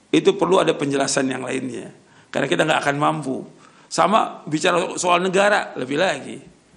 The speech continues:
Ya, kadang-kadang orang nggak melihat dirinya. Saya yakin, betul kita yakin, orang lain belum tentu yakin. Gitu. Apa mereka juga yakin bahwa Allah yang menurunkan penyakit, Allah yang menurunkan,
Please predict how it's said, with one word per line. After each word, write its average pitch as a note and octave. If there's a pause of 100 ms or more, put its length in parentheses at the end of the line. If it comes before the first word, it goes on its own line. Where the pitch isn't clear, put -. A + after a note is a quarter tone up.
(600)
Ya, - (160)
kadang-kadang D3+
orang E3 (340)
nggak D#3
melihat E3+ (280)
dirinya. E3 (580)
Saya G#3
yakin, G#3
betul A#3+
kita A3
yakin, G3
orang D3
lain F3+
belum D3+
tentu -
yakin. B2 (340)
Gitu. - (1300)
Apa G#3 (560)
mereka G#3+
juga G3
yakin F#3+
bahwa E3+ (240)
Allah G3 (600)
yang E3+
menurunkan F3
penyakit, F3+
Allah F3
yang D#3+
menurunkan, D#3